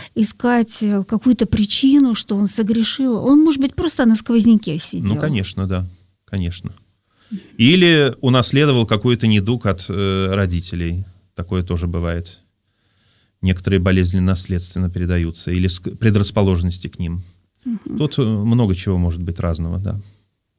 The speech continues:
Speaker 1: Вот ещё прочитаю, отец Филипп, есть, э, несколько вопросов о, м, том, что сейчас в Москве мощи Спиридона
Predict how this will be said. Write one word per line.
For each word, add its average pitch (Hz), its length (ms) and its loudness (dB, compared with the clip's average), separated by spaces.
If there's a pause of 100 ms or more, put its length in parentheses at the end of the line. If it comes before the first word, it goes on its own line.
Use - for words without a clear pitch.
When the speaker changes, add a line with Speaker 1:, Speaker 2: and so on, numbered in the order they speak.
(680)
Speaker 1:
Вот 214 160 -8
ещё 226 260 -6
прочитаю, 202 560 -4
отец 202 280 -6
Филипп, 269 340 -2
есть, 196 480 -2
э, 202 40 2
несколько 214 560 0
вопросов 226 680 -2
о, 208 280 -2 (760)
м, 226 400 -2
том, 226 200 0
что 233 180 0
сейчас - 300 0
в 208 200 0
Москве 285 720 4
мощи 220 520 4
Спиридона 202 1000 0